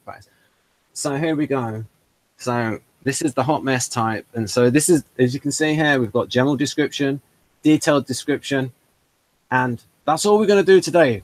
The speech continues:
but it's a lot. And we're gonna, like, look at a little bit of, and when I see, and I've made some notes in this where,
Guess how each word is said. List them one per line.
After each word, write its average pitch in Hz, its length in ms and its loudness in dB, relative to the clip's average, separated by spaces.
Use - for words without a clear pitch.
but 165 140 2
it's 143 160 -2
a 151 60 2
lot. 131 460 2
And 131 120 2
we're 135 80 0
gonna, 135 240 2
like, 127 440 -2
look 147 200 -2
at 135 60 -2
a 139 80 2
little 151 220 4
bit 165 140 2
of, 160 120 2
and 147 380 4
when 156 260 4
I 202 80 6
see, 180 640 2
and 139 120 2
I've 131 120 -2
made 170 200 2
some 156 220 0
notes 139 360 -2
in 147 140 -2
this 143 340 -4
where, 131 540 0